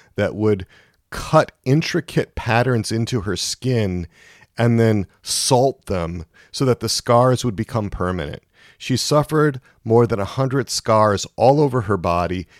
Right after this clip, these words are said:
on her breasts, on her abdomen, on her right arm. A total of one hundred and fourteen intricate patterns were cut into her belly, into her right arm, into her breasts. This was terrible, terrible abuse,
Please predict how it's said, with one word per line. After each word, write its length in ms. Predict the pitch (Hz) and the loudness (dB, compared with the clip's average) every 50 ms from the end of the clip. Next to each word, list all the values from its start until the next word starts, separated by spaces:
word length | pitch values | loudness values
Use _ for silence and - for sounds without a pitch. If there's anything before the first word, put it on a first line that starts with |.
| _ _ _ - | _ _ _ -6
on 160 | 87 90 95 | -4 -4 -2
her 120 | 95 95 92 | -2 -2 -4
breasts, 680 | 85 110 120 135 135 131 - - - - - - - - | -2 0 0 2 2 0 -2 -6 -8 -8 -10 -10 -10 -8
on 240 | - 92 98 98 92 | -6 -4 -4 -4 -4
her 360 | 80 92 87 90 85 78 - - | -4 -4 -4 -4 -4 -6 -6 -4
abdomen, 540 | - 113 120 120 110 113 107 110 117 113 95 | -2 0 0 0 -2 -4 -4 -2 -2 -2 -4
on 200 | - 78 90 85 | -4 -6 -6 -6
her 120 | 87 82 | -6 -6
right 300 | 85 87 98 104 107 101 | -4 -2 0 0 0 0
arm. 280 | 101 104 104 101 101 92 - - - _ _ - | 0 0 -2 -2 -4 -6 -10 -16 -20 _ _ -16
A 80 | - | -8
total 260 | - - 139 127 135 113 | -4 -2 0 0 0 0
of 140 | 104 85 | -2 -2
one 220 | 98 101 117 127 123 | -2 0 0 2 2
hundred 240 | 139 131 127 110 90 | 0 0 -2 -4 -6
and 80 | 104 | -6
fourteen 380 | - - 123 117 - - 113 113 | -6 -6 -6 -6 -6 -8 -10 -8
intricate 500 | - 80 117 117 - 127 - - - - | -6 -4 -4 -4 -4 -6 -6 -6 -6 -4
patterns 480 | - 107 98 104 107 104 101 - - | 0 0 0 0 0 -2 -4 -6 -6
were 100 | - 73 | -8 -8
cut 460 | - - - - - 143 131 - - _ _ _ _ - - _ - | -8 -10 -8 -2 0 0 0 0 -4 _ _ _ _ -20 -20 _ -8
into 280 | - 104 101 - 87 | -6 -6 -4 -4 -2
her 100 | 92 95 | -2 -2
belly, 560 | 92 85 80 110 104 101 107 110 110 107 95 - _ _ - | -2 -2 0 0 2 2 2 0 0 -2 -4 -8 _ _ -12
into 220 | - 101 - 98 | -10 -8 -4 -2
her 100 | 101 95 | -2 -2
right 240 | 87 92 90 90 87 | 0 0 0 0 -2
arm, 220 | 90 92 92 - - | -2 -2 -4 -6 -6
into 280 | 98 104 98 - - | -8 -8 -8 -6 -6
her 100 | 101 95 | -6 -6
breasts. 580 | 82 90 92 90 90 - - - - - - - _ _ _ _ _ _ _ _ | -4 -2 -2 -2 -2 -4 -6 -8 -8 -10 -10 -10 _ _ _ _ _ _ _ _
This 580 | - 98 98 131 147 156 143 - - - - - _ _ _ | -8 0 2 4 4 4 2 0 -2 -4 -6 -8 _ _ _
was 500 | - 104 110 113 107 107 104 95 - - - _ _ _ _ | -2 0 2 4 4 4 2 0 -2 -8 -12 _ _ _ _
terrible, 880 | - - - - 135 143 151 151 143 139 135 120 110 87 101 101 98 - | -14 -12 -4 0 2 4 6 6 6 6 4 2 2 0 -2 -2 -4 -4
terrible 760 | - - - 120 110 107 101 95 90 82 82 82 80 - - | -6 -6 -2 0 0 2 2 0 0 -2 -4 -6 -6 -6 -6
abuse, 600 | - 92 85 90 95 90 - - - - - - | -8 -10 -8 -8 -8 -8 -8 -8 -10 -10 -10 -12